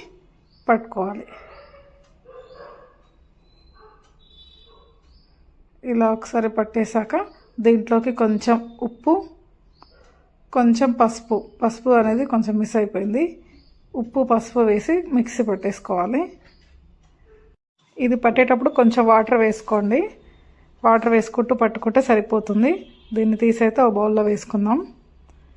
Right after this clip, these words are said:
మిక్సీ జార్లో కొంచెం వాటర్ వేసి కలిపి మళ్ళీ ఇదే బౌల్లో వేస్తున్నాను. ఈ మాత్రం మీకు ఎంత లూజ్ కావాలంటే అంత వేసుకోండి. నాకైతే ఇది సరిపోతుంది.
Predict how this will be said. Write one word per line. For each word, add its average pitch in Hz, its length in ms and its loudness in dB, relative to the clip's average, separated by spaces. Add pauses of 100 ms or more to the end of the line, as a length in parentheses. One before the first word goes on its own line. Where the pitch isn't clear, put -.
(1300)
మిక్సీ 254 460 0
జార్లో 240 320 4
కొంచెం 226 380 2
వాటర్ 220 380 4
వేసి 214 320 0 (580)
కలిపి 233 300 2
మళ్ళీ 233 280 4
ఇదే 226 140 4
బౌల్లో 220 360 4
వేస్తున్నాను. 214 680 0 (520)
ఈ 233 100 2
మాత్రం 226 380 4
మీకు 226 200 2
ఎంత 220 180 0
లూజ్ 226 380 6
కావాలంటే 226 400 2
అంత 220 160 0
వేసుకోండి. 208 680 -2 (640)
నాకైతే 226 380 -2
ఇది 226 100 2
సరిపోతుంది. 220 920 -2